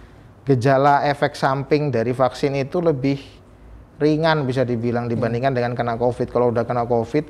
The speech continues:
Speaker 1: penyakit jantung, wah, kemungkinan memburuk ya,
Speaker 2: Hmm.
Speaker 1: masuk I C U covid. Kalau udah masuk I C U covid, itu pemburukannya benar-benar, apa ya, bisa
Speaker 2: Cepat.
Speaker 1: dibilang tinggal <laughs> menghitung waktu aja
Speaker 2: Oh.
Speaker 1: kalau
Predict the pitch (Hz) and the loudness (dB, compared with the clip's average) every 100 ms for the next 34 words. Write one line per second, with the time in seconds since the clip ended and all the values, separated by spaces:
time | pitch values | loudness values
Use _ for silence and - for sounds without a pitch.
0 | - - 123 120 120 120 113 113 170 160 | -10 -10 -6 -4 -2 0 -2 0 0 2
1 | 113 98 - 117 117 120 123 123 120 117 | 0 -2 -6 -8 -4 -2 -2 -2 -4 -2
2 | 113 131 175 - 120 131 123 156 117 120 | 0 2 2 2 0 0 -2 0 0 0
3 | 117 123 117 113 156 151 131 123 117 120 | -2 -2 -2 -2 -2 0 2 2 0 -4
4 | 120 117 123 135 - 123 117 156 - - | -2 -2 -2 -2 0 -2 0 -4 -6 -20
5 | - - - - - 135 156 151 127 127 | -20 -20 -20 -14 -8 -6 -2 -2 0 0
6 | 127 127 135 160 147 123 117 113 113 117 | 0 -2 0 0 0 -2 -2 -2 -4 -4
7 | 117 110 110 - - - - - - - | -4 -4 -10 -18 -20 -20 -20 -20 -16 -6
8 | - 123 110 104 107 123 113 113 120 135 | -2 0 2 0 -2 -2 0 0 0 0
9 | 131 123 127 143 120 160 139 131 143 147 | 0 -4 -6 -6 0 2 2 -2 -2 0
10 | 135 139 135 120 160 151 143 147 139 135 | 0 0 -2 -2 0 2 2 2 2 2